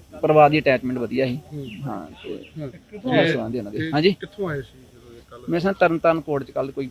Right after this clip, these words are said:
Speaker 1: ਪੇਚੀ ਹੈ, ਕਿਸੇ ਤਰੀਕੇ ਦਾ ਹੈਗਾ ਇਹਨਾਂ ਦਾ, ਹਨਾ।
Speaker 2: ਹੂੰ।
Speaker 1: ਤੇ ਉੱਥੋਂ ਹੀ ਆਏ ਸੀ ਵਾਪਸੀ ਤੇ ਅਸੀਂ। ਤੇ
Speaker 2: ਤੇ ਜੇ ਦੇਖਿਆ ਜਾਵੇ, ਜਿਸ ਤਰੀਕੇ ਨਾਲ ਹੁਣ ਇਹ ਕਤਲ ਹੋਇਆ, ਕੀ ਦੇਖਦੇ ਹੋ, ਕੀ ਕਾਰਨ ਰਹੇ ਇਹਦੇ?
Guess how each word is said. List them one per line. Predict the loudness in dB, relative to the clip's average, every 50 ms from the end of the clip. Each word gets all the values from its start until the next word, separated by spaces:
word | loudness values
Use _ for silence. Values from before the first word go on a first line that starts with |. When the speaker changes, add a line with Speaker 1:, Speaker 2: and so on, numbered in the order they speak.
| -8 -10
Speaker 1:
ਪੇਚੀ | -12 -12 -10 -12 -12 -12 -10 -10
ਹੈ, | -12 -12 -10 -10
ਕਿਸੇ | -10 -12 -10
ਤਰੀਕੇ | -10 -10 -10 -6 -6
ਦਾ | -4 -4
ਹੈਗਾ | -4 -4 -4 -6
ਇਹਨਾਂ | -4 -4 -4 -6
ਦਾ, | -8
ਹਨਾ। | -10 -14 -16 -16 -14 -14 -14 -14 -16 -18 -18
Speaker 2:
ਹੂੰ। | -18 -18 -18 -20 -20 _ _ _ _ _ _ _ _ _
Speaker 1:
ਤੇ | -8 -6 -4 -2 -2 -2 -4 -4 -6 -8 -8
ਉੱਥੋਂ | -8 -8 -6 -4 -4
ਹੀ | -2
ਆਏ | -2 -2 -2 -4
ਸੀ | -4
ਵਾਪਸੀ | -4 -4 -6 -6 -8 -10 -12 -10
ਤੇ | -8 -8
ਅਸੀਂ। | -8 -8 -8 -12 -16 _ -20 -20 _ _ -20 -20 -18
ਤੇ | -16 -16 -16 -18 -20 -20 -20 -20 -20 -20 -20 -20 -18 -14
Speaker 2:
ਤੇ | -12 -12 -12 -12 -14 -16 -16 -18 -18 -18 -20 -20 -20 -18 -16
ਜੇ | -16
ਦੇਖਿਆ | -14 -14 -14 -12 -10 -10
ਜਾਵੇ, | -10 -10 -12 -12 -12 -14 -16 -20 -20 -20 -20 -20 -20 -18
ਜਿਸ | -16 -16 -14
ਤਰੀਕੇ | -14 -14 -16 -14 -12 -12
ਨਾਲ | -12 -10 -12
ਹੁਣ | -12 -12 -14
ਇਹ | -14 -14
ਕਤਲ | -16 -18 -16 -16 -16
ਹੋਇਆ, | -16 -16 -16 -16 -18 -20 -20 -20 -20 -20 -20 -18 -12
ਕੀ | -10 -10 -10 -10 -12 -10 -8
ਦੇਖਦੇ | -8 -8 -8 -10 -12 -12
ਹੋ, | -12 -14
ਕੀ | -16 -18 -14
ਕਾਰਨ | -12 -10 -10 -10 -10 -12
ਰਹੇ | -12 -14 -14 -14
ਇਹਦੇ? | -16 -16 -20